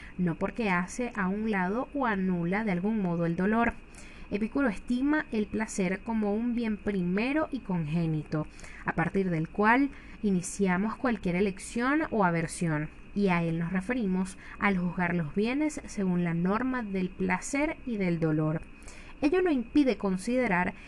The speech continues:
el estado placentero como aquel donde no se siente dolor en el cuerpo ni turbación en el alma. Para Epicuro, el placer opera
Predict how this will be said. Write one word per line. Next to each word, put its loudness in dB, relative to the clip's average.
el 6
estado 0
placentero -2
como 0
aquel -2
donde 0
no 0
se -10
siente -2
dolor 0
en -2
el -2
cuerpo -2
ni -2
turbación -2
en 0
el 2
alma. 0
Para 2
Epicuro, 0
el 2
placer 0
opera 0